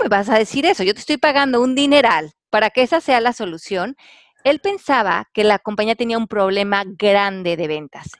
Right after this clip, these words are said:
Y a veces nosotros pensamos lo mismo con nuestros propios proyectos, que nuestros problemas son muy grandes, de inseguridad, de miedos. Pero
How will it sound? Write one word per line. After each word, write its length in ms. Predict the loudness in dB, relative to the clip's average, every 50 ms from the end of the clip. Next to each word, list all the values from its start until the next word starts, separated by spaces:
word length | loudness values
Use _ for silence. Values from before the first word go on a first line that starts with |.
| _
Y 80 | 0 0
a 80 | 2 2
veces 260 | 2 0 0 -4 -6
nosotros 540 | -6 -10 -10 -12 -12 -8 -8 -8 -8 -8 _
pensamos 420 | -12 -8 -8 -8 -6 -6 -8 -6
lo 120 | -6 -6
mismo 580 | -4 -6 -8 -8 -10 -8 -6 -6 -6 -8 -10 -14
con 160 | _ -12 -10 -10
nuestros 280 | -10 -12 -12 -14 -10
propios 240 | -10 -10 -10 -10 -10
proyectos, 440 | -8 -6 -6 -6 -8 -8 -14 -14 -12
que 80 | -12
nuestros 260 | -10 -10 -12 -14 -14 -12
problemas 400 | -10 -6 -6 -4 -2 -2 -2 -2
son 200 | -4 -4 -4 -2
muy 240 | -2 0 -2 0
grandes, 760 | 2 0 2 2 2 0 0 -2 -6 -8 -12 -16 -18 -20 -20 _ -20 -20 -20 -20 -20 -2
de 100 | 0 2
inseguridad, 760 | 2 2 0 -2 -2 -2 0 0 2 2 4 4 4 2 2
de 140 | 0 -4 -8
miedos. 560 | -8 -8 -6 -4 -4 -4 -4 -6 -8 -10 _ _ _ _ _ _ -20 -20 -16 -2 2
Pero 340 | 2 2 2 2 -2 -4